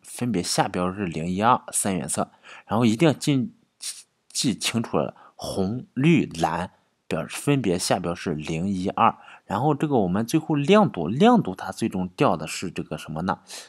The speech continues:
set 是这个 cancel，缩，就是缩放三原色，它三原色分别在并列可以传进去，多参传，传输。好，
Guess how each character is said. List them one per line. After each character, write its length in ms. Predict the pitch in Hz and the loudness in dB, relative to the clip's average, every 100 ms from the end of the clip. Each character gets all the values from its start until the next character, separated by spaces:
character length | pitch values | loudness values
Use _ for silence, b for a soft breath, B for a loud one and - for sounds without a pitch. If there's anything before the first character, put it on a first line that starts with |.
| _ | _
set 400 | - 135 107 87 | 0 2 2 -2
是 220 | - 98 | -6 -6
这 100 | 92 | -6
个 540 | 87 82 76 71 67 - _ _ B - - | -2 -2 -2 -4 -8 -14 _ _ B -10 -8
cancel， 460 | - 143 156 - - _ _ _ _ _ _ _ _ _ - | 0 2 2 0 -2 _ _ _ _ _ _ _ _ _ -10
缩， 520 | - - 139 143 - - | -6 4 6 6 2 -8
就 100 | - | -6
是 120 | 117 | -6
缩 260 | 113 - 147 | -6 2 4
放 160 | 175 120 | 4 2
三 180 | 110 | 2
原 140 | 90 85 | 0 -2
色， 160 | - - | -4 -6
它 120 | - | -4
三 160 | 160 | 0
原 100 | 120 | 0
色 140 | 117 117 | 0 -4
分 240 | - 131 | -2 0
别 100 | 95 | 0
在 240 | - 101 - _ _ | 0 -2 -2 _ _
并 180 | - 127 | 2 4
列 160 | 107 | 4
可 200 | 85 - | 2 0
以 80 | 82 | -4
传 320 | 80 - 78 | -4 -6 -8
进 240 | 80 87 76 | -6 -6 -6
去， 180 | - - - _ - | -8 -14 -20 _ 0
多 120 | 113 | 2
参 240 | - 95 | 2 -2
传， 300 | - 71 78 - B B | -4 -8 -10 -14 B B
传 180 | - - | -10 -8
输。 240 | - 92 - B B B B B | -8 -10 -12 B B B B B
好， 300 | - 82 - | -8 -8 -8